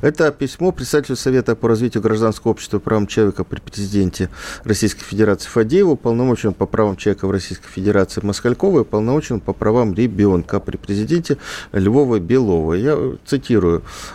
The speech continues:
«А, ситуация побуждает меня обратиться к вам с просьбой взять под контроль драматическую ситуацию с обучением в высшей школе девятилетней девочки Алисы Тепляковой, вызвавшую широкий общественный резонанс. С экспертной точки зрения, данная ситуация влечет за собой,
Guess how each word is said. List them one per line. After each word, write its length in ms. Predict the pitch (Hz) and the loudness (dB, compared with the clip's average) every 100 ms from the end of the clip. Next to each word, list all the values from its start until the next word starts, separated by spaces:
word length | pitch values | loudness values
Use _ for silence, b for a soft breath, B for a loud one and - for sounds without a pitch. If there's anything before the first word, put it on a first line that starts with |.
| B | B
«А, 160 | 98 98 | 0 0
ситуация 380 | - 202 202 | 2 2 2
побуждает 520 | 160 127 127 123 170 143 | -2 -2 -2 0 0 0
меня 120 | 139 | 0
обратиться 460 | 120 120 151 135 | 0 0 0 -2
к 60 | - | -2
вам 160 | 165 165 | -2 -2
с 80 | |
просьбой 340 | - 151 139 120 | 0 0 2 0
взять 240 | 110 151 | 0 0
под 160 | 120 - | -2 -2
контроль 380 | 117 107 147 143 | -2 0 0 2
драматическую 580 | 107 104 139 131 - | 0 -2 -4 -6 -8
ситуацию 400 | - - 143 151 | -12 0 0 0
с 80 | - | -4
обучением 480 | 104 107 - 117 104 | -4 -2 -2 0 0
в 40 | |
высшей 200 | 104 - | 0 -2
школе 300 | 101 - 151 | -4 0 0
девятилетней 640 | 101 98 90 110 127 - 95 | 0 -2 0 0 0 -2 0
девочки 320 | 127 127 - | 0 0 -2
Алисы 280 | 101 107 - | -2 -2 -2
Тепляковой, 580 | 101 - 98 - 147 113 | -6 -4 -2 0 2 2
вызвавшую 440 | 113 127 107 - | 2 -2 -6 -8
широкий 340 | - 98 113 87 | -2 -2 0 -2
общественный 500 | - 104 - 98 - - | -2 -4 -2 -4 -6 -6
резонанс. 640 | 98 107 107 90 85 80 - B B B | -4 0 0 0 -2 -4 -12 B B B
С 160 | - | 0
экспертной 480 | 143 - - - 107 | 0 0 -8 -6 -4
точки 300 | - - - | 0 -2 -2
зрения, 460 | 101 123 175 147 117 | -2 0 2 0 0
данная 300 | - 131 113 | -2 -2 -2
ситуация 400 | - 135 139 107 | -2 -2 -2 -2
влечет 300 | 98 98 104 | -4 -2 -2
за 100 | 95 | -4
собой, 420 | - 113 139 165 | -4 0 2 0